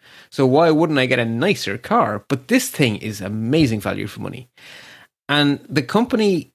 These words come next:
kind of impressed me to the point that I am definitely going back to try out the Seal, because the Seal is their equivalent of the Model three.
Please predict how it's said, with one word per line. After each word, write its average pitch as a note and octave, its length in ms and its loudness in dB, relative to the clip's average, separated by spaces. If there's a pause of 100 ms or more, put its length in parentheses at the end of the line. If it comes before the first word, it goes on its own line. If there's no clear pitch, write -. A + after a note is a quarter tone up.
kind D#3+ 220 -2
of D3 100 0
impressed D3+ 460 0
me A2+ 120 -2
to A2 100 -6
the G#2+ 100 -4
point A#2 260 -2
that A2+ 120 0
I A#2 80 2
am A2 300 -4
definitely C#3+ 500 0
going A2+ 220 -2
back A2+ 200 -2
to - 80 -16
try A2+ 200 0
out G#2+ 160 -2
the G#2+ 80 -14
Seal, D3+ 400 0
because A#2+ 320 -4
the A#2+ 80 -6
Seal D#3+ 440 0
is F#3 440 2
their A#2+ 180 2
equivalent G#2+ 460 -2
of G#2 260 -4
the G#2 60 -10
Model G2+ 260 -8
three. - 300 -12